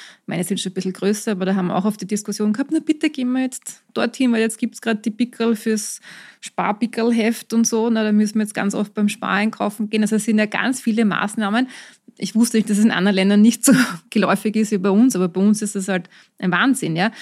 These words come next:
Man muss aber auch sagen, dass wir auch eine extrem hohe Supermarktdichte in Österreich haben, ja.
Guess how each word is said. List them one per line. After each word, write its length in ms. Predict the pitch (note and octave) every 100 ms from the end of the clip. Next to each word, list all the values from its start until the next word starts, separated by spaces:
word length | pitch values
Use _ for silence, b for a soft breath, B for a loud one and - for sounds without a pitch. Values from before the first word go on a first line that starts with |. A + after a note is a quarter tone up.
| B
Man 100 | G#3+
muss 160 | A3 G#3+
aber 140 | G3+
auch 80 | G3+
sagen, 300 | - F#3+ G3+
dass 180 | G#3 G#3
wir 360 | G#3 G3+ G3+ -
auch 180 | G3+ G3+
eine 200 | G3+ G3
extrem 540 | F#3+ - F3+ F#3+ G#3
hohe 180 | G3 G3+
Supermarktdichte 1000 | G3 A#3 A3+ F#3 E3+ - F#3 - E3 D#3+ - _ _ - _
in 100 | G3
Österreich 540 | D#3+ E3+ - - - F#3
haben, 280 | - -
ja. 140 | E3